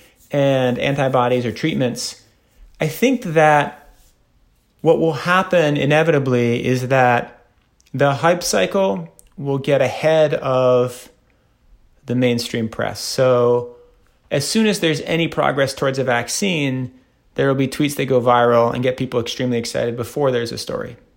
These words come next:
because the reporters will be going more slowly, right? We've, we've seen this with the president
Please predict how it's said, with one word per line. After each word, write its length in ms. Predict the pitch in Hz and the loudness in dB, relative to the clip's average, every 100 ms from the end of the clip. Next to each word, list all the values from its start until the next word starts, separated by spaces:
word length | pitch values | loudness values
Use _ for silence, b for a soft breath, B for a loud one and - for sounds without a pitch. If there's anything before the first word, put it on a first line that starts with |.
| _ _ - | _ _ -10
because 320 | 131 139 135 | -2 -2 0
the 100 | 139 | 0
reporters 480 | 139 233 214 127 135 | 0 2 2 2 -2
will 80 | |
be 100 | 131 | -2
going 500 | 123 135 131 127 123 B B B B | 0 2 2 0 -4 B B B B
more 160 | 131 127 | -4 -4
slowly, 400 | - 139 120 110 | -2 0 0 2
right? 120 | 127 | 0
We've, 180 | 151 160 | 0 -2
we've 120 | 180 | -2
seen 200 | - 302 | 0 2
this 160 | 135 147 | 2 0
with 80 | |
the 80 | 147 | -2
president 560 | 147 170 160 143 127 | 2 2 2 2 0